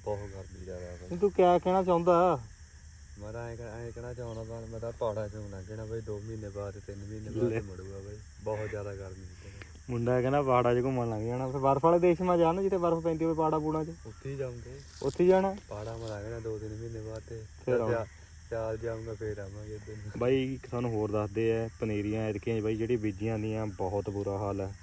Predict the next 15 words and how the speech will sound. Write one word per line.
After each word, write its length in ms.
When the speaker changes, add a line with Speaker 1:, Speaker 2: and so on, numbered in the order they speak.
Speaker 2:
ਆਪਾਂ 220
ਨੇ 120
ਵੀ 60
ਬਾਈ 120
ਕ੍ਰਿਸ਼ੀ 320
ਵਿਗਿਆਨ 300
ਕੇਂਦਰ 240
ਮਾ 120
ਤੇ 160
ਲਿਆ 180
ਕੇ 100
ਬੀਜੀ 240
ਦੀ 100
ਪਨੀਰੀ। 340
ਵੀ 640